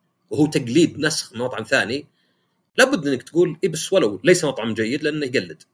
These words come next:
أوكي، الطعم، النتيجة جيدة، بس إنها جاية من طر-،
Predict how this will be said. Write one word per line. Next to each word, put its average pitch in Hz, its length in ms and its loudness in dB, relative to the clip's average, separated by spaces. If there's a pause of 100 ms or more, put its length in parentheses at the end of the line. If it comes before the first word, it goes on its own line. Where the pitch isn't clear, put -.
(1120)
أوكي، - 140 -2
الطعم، 170 340 0
النتيجة 151 360 0
جيدة، 151 500 0
بس - 140 -8
إنها 156 120 -2
جاية 156 260 0
من 131 80 -10 (140)
طر-، 127 240 -6